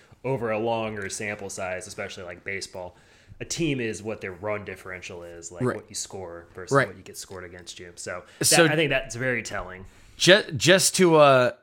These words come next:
Speaker 2: just to shout out, you know, some other, some av-, other averages for, for context. Uh, Ya-, Yano's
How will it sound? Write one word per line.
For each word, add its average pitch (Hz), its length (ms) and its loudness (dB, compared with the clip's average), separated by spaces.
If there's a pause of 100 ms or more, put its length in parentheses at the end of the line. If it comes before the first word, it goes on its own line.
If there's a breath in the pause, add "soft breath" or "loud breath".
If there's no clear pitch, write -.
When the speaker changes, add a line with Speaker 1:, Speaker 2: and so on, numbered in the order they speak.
(140)
Speaker 2:
just 156 340 2
to 135 240 4
shout 147 400 8
out, 135 400 6
you 131 180 0
know, 123 100 2
some 131 200 2
other, 131 400 6
some 135 220 0
av-, 131 180 2 (140)
other 127 360 4
averages 113 640 2
for, 117 320 -4
for 107 160 -8
context. 120 720 0 (720 soft breath)
Uh, 117 340 6 (560)
Ya-, 180 420 10
Yano's 175 800 8